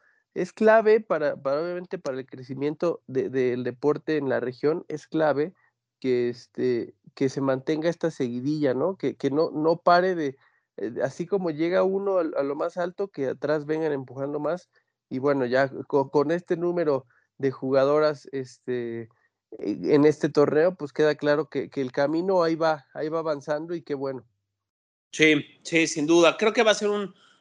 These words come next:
Speaker 2: buen fin de semana para el golf mexicano, para el golf latinoamericano en general. Le deseamos, por supuesto, mucho éxito a este Wala, larga vida al Wala, eh, y que siga, que siga el buen golf en Latinoamérica.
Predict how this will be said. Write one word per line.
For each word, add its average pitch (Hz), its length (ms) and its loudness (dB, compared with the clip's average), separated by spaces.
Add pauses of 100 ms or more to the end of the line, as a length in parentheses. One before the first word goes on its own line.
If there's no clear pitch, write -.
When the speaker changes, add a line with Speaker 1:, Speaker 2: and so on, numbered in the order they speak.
(140)
Speaker 2:
buen 202 220 -2
fin 214 140 -10
de 208 80 -6
semana 220 420 0
para 175 160 2
el 170 80 -4
golf 202 160 -4
mexicano, 220 720 -4 (160)
para 165 180 4
el 165 120 -4
golf 196 280 -4 (120)
latinoamericano 160 920 -6
en 196 60 -14
general. 180 540 -6 (500)
Le - 80 -10
deseamos, 180 300 -12
por 165 140 -18
supuesto, 175 340 -10
mucho 185 480 -6
éxito 175 460 -8
a 147 100 -4
este 156 220 -10
Wala, 175 440 0
larga 185 400 -2
vida 165 220 -4
al 147 60 -6
Wala, 175 540 0 (440)
eh, 127 760 -8 (440)
y 156 400 -10
que 131 160 -12
siga, 147 420 -8
que 135 120 -12
siga 160 320 -6
el 143 180 -8
buen 143 220 -8
golf 143 340 -8
en 135 120 -10
Latinoamérica. 131 720 -6